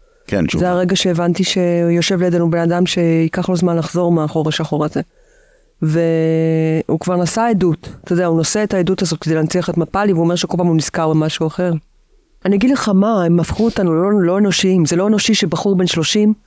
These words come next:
Speaker 2: בחור צעיר וחתיך שפגש את אהבת חייו, שידע בוודאות שהוא הולך להתחתן איתה.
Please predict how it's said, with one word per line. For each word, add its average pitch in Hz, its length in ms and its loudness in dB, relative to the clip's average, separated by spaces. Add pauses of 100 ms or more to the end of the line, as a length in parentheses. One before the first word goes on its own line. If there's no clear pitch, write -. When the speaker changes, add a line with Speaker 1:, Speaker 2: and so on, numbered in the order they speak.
(480)
Speaker 2:
בחור 196 320 0
צעיר 208 440 0
וחתיך 180 440 -2
שפגש 175 380 -2
את 175 120 -2
אהבת 175 220 -2
חייו, 165 300 -2
שידע 147 380 -2
בוודאות 160 420 0
שהוא 180 100 -2
הולך 165 140 -2
להתחתן 165 320 -2
איתה. 165 240 -2